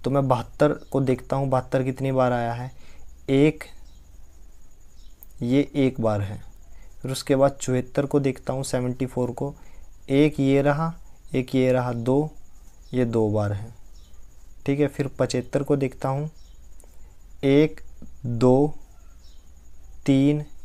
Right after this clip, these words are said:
ये तीन बार है। फिर छिहत्तर को देखता हूँ, एक, ये एक बार है। फिर सेवेंटी सेवन को देखता हूँ, सेवेंटी सेवन एक बार है।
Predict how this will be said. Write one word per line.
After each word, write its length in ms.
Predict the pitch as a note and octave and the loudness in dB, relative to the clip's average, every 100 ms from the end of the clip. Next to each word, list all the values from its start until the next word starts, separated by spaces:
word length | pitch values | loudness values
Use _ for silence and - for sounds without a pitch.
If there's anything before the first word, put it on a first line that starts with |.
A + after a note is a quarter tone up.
| - | -2
ये 100 | B2+ | 0
तीन 320 | B2+ G#2+ G2+ | 0 0 0
बार 200 | G2 G2 | 0 -2
है। 200 | G2 C3 - - - - - - - - - - - | -6 -12 -16 -16 -14 -14 -14 -14 -14 -14 -14 -10 -2
फिर 120 | B2+ | -2
छिहत्तर 560 | - - C3+ - C#3+ | -2 -2 -2 0 -2
को 140 | C3+ D3 | 2 4
देखता 340 | C#3 C3+ D3+ | 2 0 -2
हूँ, 220 | C#3 D3 - - - - - - - - - | -2 -2 -8 -14 -16 -14 -14 -16 -16 -16 -2
एक, 400 | B2+ C3 D3+ - - - - - - - - | 2 4 4 0 -12 -16 -18 -18 -20 -14 -2
ये 180 | C3 - | -2 0
एक 280 | B2+ G#2+ A#2 | 0 0 0
बार 220 | G#2+ G#2 | 0 0
है। 220 | G#2 A#2 - - - - - - - - | -2 -6 -16 -20 -18 -14 -14 -14 -16 -6
फिर 100 | - | -2
सेवेंटी 480 | B2 C3+ C3 C3+ D3 | 0 2 2 2 0
सेवन 340 | - C3+ C#3 C#3+ | 2 2 2 0
को 140 | D3 | 2
देखता 320 | C#3 C3+ - | 2 0 -2
हूँ, 240 | C#3 D3 D3 - - - - - - | -2 -4 -6 -14 -20 -20 -18 -18 -12
सेवेंटी 600 | - C3 C3 C3+ C#3+ C#3+ | -4 -2 0 -2 0 0
सेवन 760 | - C3 B2+ B2+ C3 C3 C3+ C3+ C3+ C3 C3 C3 - - - - - - | 2 2 2 2 2 0 -2 -2 -2 -4 -4 -6 -8 -14 -14 -14 -16 -2
एक 300 | B2 B2 A#2+ | 2 2 4
बार 200 | A2+ G#2+ | 2 2
है। 240 | G2 - | -2 -8